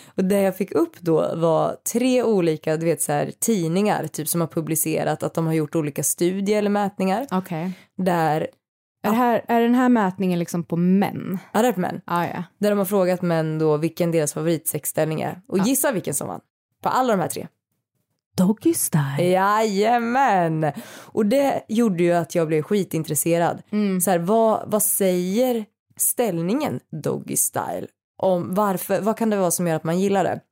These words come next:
Speaker 2: Mhm.
Speaker 1: Så då googlade jag på det med.
Speaker 2: Ja, ja.
Speaker 1: Såklart. Eh, och då <laughs> så var det så att i <clears throat> en annan tidning så hade de, eh, eh, tagit hjälp av en psykolog.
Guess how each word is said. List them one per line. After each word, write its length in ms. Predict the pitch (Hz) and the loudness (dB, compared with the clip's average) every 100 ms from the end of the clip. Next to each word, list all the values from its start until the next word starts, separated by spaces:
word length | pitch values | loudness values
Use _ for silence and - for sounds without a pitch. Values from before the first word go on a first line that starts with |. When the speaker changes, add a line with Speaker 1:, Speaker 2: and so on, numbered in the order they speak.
| 220 | -2
Speaker 2:
Mhm. 280 | 214 233 277 - _ | 0 0 -2 -10 _
Speaker 1:
Så 120 | - | -2
då 80 | 175 | 2
googlade 340 | 254 202 160 | 2 2 0
jag 80 | 160 | 0
på 60 | 160 | 0
det 100 | 143 | 0
med. 180 | 202 - - | 0 -4 -6
Speaker 2:
Ja, 120 | 175 | -4
ja. 240 | 165 - 180 - | -2 -4 -8 -4
Speaker 1:
Såklart. 380 | - 170 - - - - | -4 -4 -8 -12 -20 -6
Eh, 260 | 180 180 180 - | 0 2 2 2
och 240 | 208 - | 2 2
då 320 | 196 247 262 202 - 190 208 | 0 2 2 0 -2 -2 -2
<laughs> 380 | - - - - | -8 -16 -16 -8
så 160 | - 214 | -4 0
var 280 | 190 180 175 | 2 2 2
det 120 | 170 | 0
så 200 | - 156 | 0 -2
att 340 | - 170 - | 0 -2 -4
i 540 | - 208 202 196 175 - - | -2 0 2 2 2 0 -4
<clears throat> 160 | 220 - | -6 -2
en 340 | 226 214 214 | 0 2 2
annan 400 | 208 220 208 226 226 | 2 2 2 0 0
tidning 340 | 208 175 160 | 0 0 -2
så 340 | - 160 151 - | 0 2 0 0
hade 300 | 180 165 165 | -2 0 0
de, 420 | 160 156 156 156 | 0 0 -2 -2
eh, 840 | 151 151 147 151 - - - - 175 | 0 0 -2 -4 -8 -10 -14 -6 -4
eh, 300 | 160 160 - - | -2 -2 -6 -4
tagit 240 | 190 185 | -2 0
hjälp 180 | 165 - | -2 -2
av 120 | 156 | -2
en 60 | 160 | -2
psykolog. 600 | - - 320 370 - | -4 -2 0 0 -4